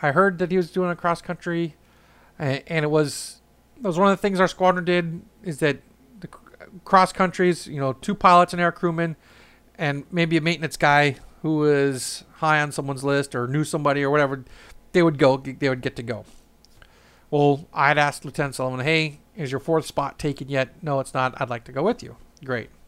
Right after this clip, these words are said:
No problem. It'll be fun." Dig this cross country. We, we've, the cross country flight plan was like this. Fly from North Island to the Marine Corps Air Station at Tustin for gas.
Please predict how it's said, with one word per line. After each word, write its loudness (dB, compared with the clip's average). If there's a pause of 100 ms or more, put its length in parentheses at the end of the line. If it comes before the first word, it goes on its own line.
(840)
No 0
problem. 4
It'll -4
be -4
fun." -10 (1040)
Dig 2
this 0
cross 4
country. -10
We, -4 (280)
we've, -2 (180)
the -14
cross 0
country -6
flight 0
plan -6
was -8
like -8
this. -14
Fly 4
from -6
North 0
Island 0 (1400)
to 2
the -2
Marine -2
Corps 2
Air 6
Station -4
at -12
Tustin 2
for -10
gas. -4